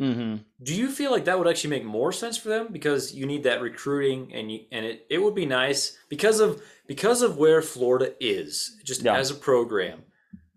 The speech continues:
Speaker 2: It does seem like it would be kind of nice to have a coach with Power Five experience.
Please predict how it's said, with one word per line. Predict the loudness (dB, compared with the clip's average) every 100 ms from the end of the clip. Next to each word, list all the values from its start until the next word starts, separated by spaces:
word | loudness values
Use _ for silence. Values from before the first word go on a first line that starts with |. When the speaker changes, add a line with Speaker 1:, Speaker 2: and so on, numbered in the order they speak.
| _ _ _ _ _ _ -2
Speaker 2:
It | -2 0
does | 2 2 2
seem | 0 0 0
like | 0 -2 -6 _ _ _ _ _ _ -2
it | -2 -2
would | 2 2 2
be | 0 -2
kind | 0 0 2 0
of | -2
nice | -4 -4 -4 -6
to | -8 -8
have | -2 0 0 -4 -10 -4
a | -4 -6 _ -4
coach | 0 0 -2 -8
with | -8 -6
Power | -4 -4 -4
Five | -4 -6
experience. | -6 -12 -10 -12 -12 _ -16 -16